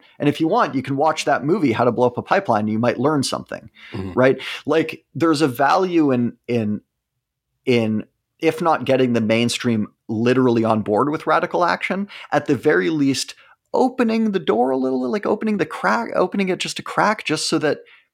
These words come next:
Speaker 1: that it is within the realm of, you know, it's like pushing the Overton window in a way.
Speaker 2: Mm-hmm.
Speaker 1: And, and I think, you know, when you're talking about the idea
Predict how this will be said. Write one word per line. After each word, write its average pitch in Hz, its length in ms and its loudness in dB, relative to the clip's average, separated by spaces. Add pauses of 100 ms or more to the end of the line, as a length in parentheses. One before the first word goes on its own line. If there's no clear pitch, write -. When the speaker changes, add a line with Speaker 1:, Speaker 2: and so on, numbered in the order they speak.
(520)
Speaker 1:
that 131 300 -2 (720)
it 147 240 0
is 143 260 2
within 131 460 0
the 120 100 2
realm 113 340 2
of, 107 160 -2
you 147 120 0
know, 139 100 2
it's 127 100 -2
like 147 140 0
pushing 160 300 2
the - 80 0
Overton 120 420 0
window 131 420 -2 (100)
in 170 120 -2
a 175 60 2
way. 180 220 2
Speaker 2:
Mm-hmm. 90 100 -10 (360)
Speaker 1:
And, 147 240 0
and 151 120 0
I 143 80 2
think, 160 340 -2
you 156 80 2
know, 139 80 4
when 127 160 2
you're 123 80 4
talking 143 460 0
about 113 380 0 (180)
the 113 180 0
idea 110 460 4